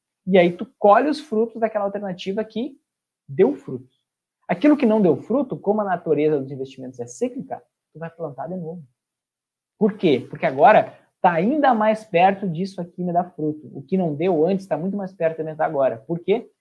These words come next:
Porque os investimentos são cíclicos. A agricultura é cíclica. As estações do ano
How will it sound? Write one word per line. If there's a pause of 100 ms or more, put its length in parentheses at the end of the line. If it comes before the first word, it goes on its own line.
(160)
Porque
os
investimentos
são
cíclicos. (440)
A
agricultura
é
cíclica. (520)
As
estações
do
ano